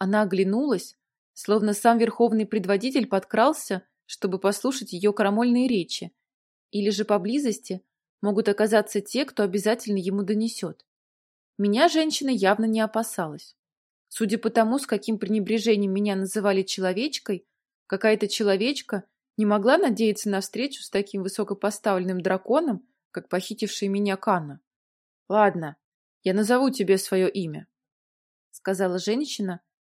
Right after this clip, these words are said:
хотя я и не думала интересоваться ее именем. "Гордись, человечка, тебе выпала великая честь. Меня зовут Лакума,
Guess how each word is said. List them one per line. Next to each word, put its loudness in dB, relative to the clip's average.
хотя -2
я 4
и 2
не 2
думала 0
интересоваться -4
ее 0
именем. -8
"Гордись, 2
человечка, 0
тебе 0
выпала 2
великая 0
честь. -10
Меня 0
зовут 2
Лакума, 2